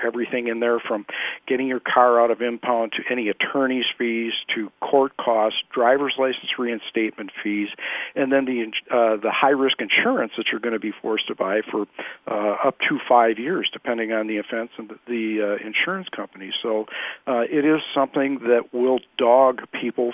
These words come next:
for a long time, and, uh, it, it is something that people need to take seriously and understand that there are significant consequences for a bad decision at a period in time.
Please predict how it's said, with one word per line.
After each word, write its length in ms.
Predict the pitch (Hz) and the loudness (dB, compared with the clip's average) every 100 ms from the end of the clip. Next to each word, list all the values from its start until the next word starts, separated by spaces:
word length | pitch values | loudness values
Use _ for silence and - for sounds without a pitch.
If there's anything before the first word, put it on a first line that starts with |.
| - | -6
for 360 | 117 110 110 107 | -2 0 0 -2
a 160 | - 113 | -2 -2
long 680 | 110 110 120 123 131 131 - - | 0 2 4 4 0 -4 -12 -6
time, 380 | 160 160 92 - - | -2 -2 -4 -10 -6
and, 500 | 113 113 107 110 113 | -2 0 -2 -4 -6
uh, 280 | 120 110 110 | -4 0 -2
it, 220 | 123 120 - | 0 -4 -2
it 160 | 123 | -4
is 240 | 117 135 147 - | 0 0 0 -4
something 360 | 131 - 131 | -6 -2 -4
that 100 | 117 | -4
people 260 | - 117 120 | -6 -8 -8
need 200 | 113 110 | -8 -10
to 80 | - | -6
take 140 | 117 107 - | -6 -4 -2
seriously 540 | 123 123 117 131 131 _ - - - | 0 0 -2 -6 -6 _ -16 -12 -2
and 100 | 139 | 0
understand 220 | 135 123 | 2 0
that 360 | - 131 127 117 | 2 2 0 0
there 140 | 123 | 0
are 140 | 110 117 - | 2 2 0
significant 600 | 123 113 120 143 123 117 | -2 0 0 0 -4 -4
consequences 760 | - 123 - - - 110 - 101 - | 0 0 0 -6 -4 -4 -4 -8 -4
for 280 | 131 131 120 - - - - | 2 4 2 -2 -12 -14 0
a 200 | 123 131 | 2 4
bad 320 | 117 117 113 | 4 4 4
decision 480 | 113 127 127 113 104 | 0 0 0 0 -2
at 140 | 113 107 | 0 0
a 100 | 107 | -2
period 340 | - 107 110 | -2 -2 -4
in 100 | 101 | -8
time. 280 | - 113 | -10 -10